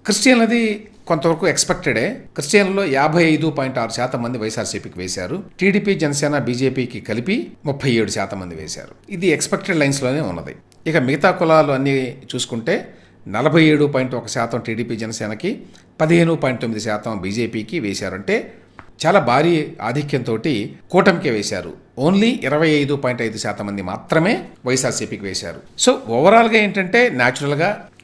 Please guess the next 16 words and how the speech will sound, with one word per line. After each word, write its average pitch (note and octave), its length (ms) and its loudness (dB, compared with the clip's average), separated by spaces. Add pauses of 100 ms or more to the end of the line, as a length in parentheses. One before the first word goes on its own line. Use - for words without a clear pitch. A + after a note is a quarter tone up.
కూటమికి E3+ 640 2 (120)
ఈసారి B2+ 500 0
ఎన్నికల్లో, A2+ 560 -4 (240)
అసెంబ్లీ D#3 320 0
ఎన్నికల్లో A#2+ 420 -2
యాభై D3 480 4
ఏడు C3 220 2
శాతం C3+ 360 0
ఓటింగ్ A2 280 -4
వచ్చింది. E2+ 400 -12 (160)
కాబట్టి D#3+ 800 2
సహజంగానే D3 920 0 (160)
దాదాపు A#3+ 380 6
అన్ని F#3+ 140 4
కులాల D#3+ 300 2
వాళ్ళు D3+ 440 2